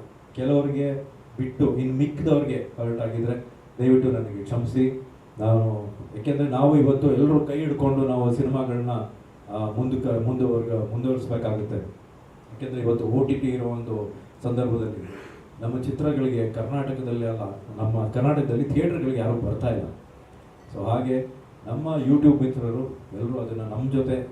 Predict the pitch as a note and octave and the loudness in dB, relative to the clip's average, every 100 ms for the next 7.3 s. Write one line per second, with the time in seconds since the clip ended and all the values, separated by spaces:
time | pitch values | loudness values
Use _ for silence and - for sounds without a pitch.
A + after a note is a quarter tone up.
0 | - - B2 B2 B2+ - A2 A2+ A2 G2+ | -14 -4 2 2 2 -2 -2 -2 0 -2
1 | G2 A2 A2 G#2+ A2+ A#2 G#2+ A2 G2+ G#2 | -2 -2 -2 -2 -2 -2 0 0 0 0
2 | G#2+ - - - - - - - G#2 G2+ | -4 -8 -18 -20 -20 -20 -20 -4 0 0
3 | A2+ B2 D#3 E3 D3+ C#3 C3+ B2+ B2 A#2 | 2 4 4 4 4 4 4 4 0 0
4 | C3+ D3 D3 B2 A#2+ A#2 A#2 A2+ G#2+ G2+ | 4 6 6 4 4 2 2 -2 0 -2
5 | A#2 - - G#2 G2 G#2+ G#2+ A2+ G2+ F#2+ | -2 -4 -4 -8 -8 -6 -4 -2 -4 -6
6 | G2 G2+ - - - - - G2+ A#2 B2+ | -6 -8 -12 -18 -20 -16 -10 -2 2 4
7 | C3 A#2+ | 2 0